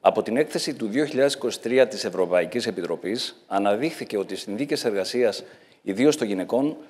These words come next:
τροφοδοτούν τη δραματική εξέλιξη της κρίσης, αφού αποτελούν ανάγχωμα στη δημιουργία οικογένειας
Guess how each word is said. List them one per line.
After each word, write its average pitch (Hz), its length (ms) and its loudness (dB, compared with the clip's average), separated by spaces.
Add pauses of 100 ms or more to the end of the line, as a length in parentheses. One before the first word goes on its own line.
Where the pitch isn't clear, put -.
(160)
τροφοδοτούν 110 680 0
τη 110 100 0
δραματική 98 520 0
εξέλιξη 123 560 0
της - 200 -16
κρίσης, 95 540 -4 (340)
αφού - 260 6
αποτελούν 151 440 2
ανάγχωμα 135 380 0
στη - 140 -6
δημιουργία 104 380 2
οικογένειας 117 680 2